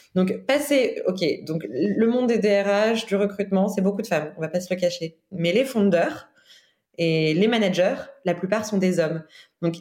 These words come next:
ils vont être de fait, sans même s'en rendre compte, comme tu dis, il y a, il y a absolument pas, moi, j'ai, j'ai jamais vu une personne, aujourd'hui, j'ai pas rencontré une personne de mauvaise volonté encore dans cet écosystème, hein.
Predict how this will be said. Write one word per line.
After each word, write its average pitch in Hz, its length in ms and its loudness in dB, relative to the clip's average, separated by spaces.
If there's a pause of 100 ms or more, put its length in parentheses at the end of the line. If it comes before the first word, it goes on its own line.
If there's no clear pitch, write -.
ils 185 160 2
vont 175 180 2
être 190 220 -2 (220)
de 208 220 0
fait, - 540 -6
sans - 260 -4
même 247 200 2
s'en 240 180 -4
rendre 247 220 0
compte, 294 240 -2
comme 202 160 -2
tu 202 100 -8
dis, 226 80 -4
il 247 60 0
y - 20 0
a, - 60 0
il - 40 -2
y 185 60 0
a - 80 -2
absolument 226 460 0
pas, 254 100 0
moi, 233 140 0
j'ai, 180 160 0 (280)
j'ai 165 120 -4
jamais 226 260 2
vu 220 80 2
une 226 120 2
personne, 208 340 0
aujourd'hui, 180 340 0
j'ai 202 100 0
pas 196 100 -2
rencontré 202 300 -2
une 208 60 2
personne 190 240 0
de 185 60 4
mauvaise 170 280 2
volonté 165 300 -2
encore 190 240 -2
dans 165 80 -6
cet - 160 -12
écosystème, 156 540 -2
hein. 220 160 -4